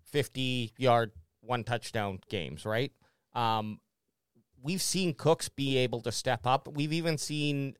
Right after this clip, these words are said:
Tolbert and Gallup, n-, not necessarily in the same form that, that Cooks did, but just looking at Cooks himself, he can come in and have a big game if you're gonna leave him open. So he's a really good number two,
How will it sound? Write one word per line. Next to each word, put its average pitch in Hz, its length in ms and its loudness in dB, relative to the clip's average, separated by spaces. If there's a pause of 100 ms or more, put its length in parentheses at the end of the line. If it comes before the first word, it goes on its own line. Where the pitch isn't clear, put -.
(120)
Tolbert 143 420 2 (120)
and 143 420 0 (120)
Gallup, 151 500 4 (500)
n-, 160 220 -12
not 160 220 4
necessarily 143 520 2
in 131 100 0
the 123 60 2
same 127 280 0
form 123 300 -2
that, 107 260 -2 (160)
that 104 180 -4
Cooks 185 300 0
did, 101 260 -2 (380)
but 131 160 2
just 165 260 4
looking 170 320 4
at 127 120 0
Cooks - 320 2
himself, 127 600 0 (440)
he 208 160 2
can 185 160 -2
come 151 240 2
in 147 220 4
and 110 180 -4
have 131 240 4
a 131 80 6
big 123 240 2
game 120 420 0
if - 240 -2
you're 135 80 0
gonna 120 240 2
leave 117 220 -2
him 104 120 -4
open. 101 380 -2 (240)
So 139 140 2
he's 139 100 4
a 135 80 6
really 170 400 6
good 147 280 6
number 131 280 2
two, 151 480 2